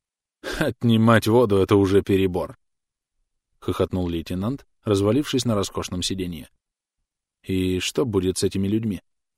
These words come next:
Гарденбург безразлично пожал плечами.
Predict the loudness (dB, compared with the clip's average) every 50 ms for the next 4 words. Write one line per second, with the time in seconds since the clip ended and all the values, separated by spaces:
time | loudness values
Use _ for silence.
0 | _ _ _ _ _ _ _ -10 -4 0 2 2 2 2 0 0 2 0 0 2
1 | 2 2 2 2 0 0 0 0 -2 -4 -4 -6 -6 -4 -4 -4 -4 -6 -8 -6
2 | -6 -6 -6 -6 -6 -8 -10 -12 -18